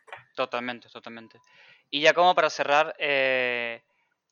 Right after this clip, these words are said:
la, te hago la pregunta fantástica. Bueno, recursos ya dejaste, dejaste, aparte creo que es un gran libro que tiene como un montón de cosas.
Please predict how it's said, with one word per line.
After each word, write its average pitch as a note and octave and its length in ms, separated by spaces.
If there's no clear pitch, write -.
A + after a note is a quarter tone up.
la, C3 200
te C3+ 100
hago C3 100
la C#3+ 80
pregunta C3 420
fantástica. C3+ 560
Bueno, D3 180
recursos F3+ 420
ya D#3 100
dejaste, D#3+ 420
dejaste, D#3 380
aparte C3+ 460
creo C#3+ 160
que D3 180
es B2 120
un C#3 80
gran C#3 180
libro C#3+ 220
que C#3+ 100
tiene B2+ 260
como A#2+ 400
un C3 300
montón C3+ 380
de C3+ 80
cosas. D3 420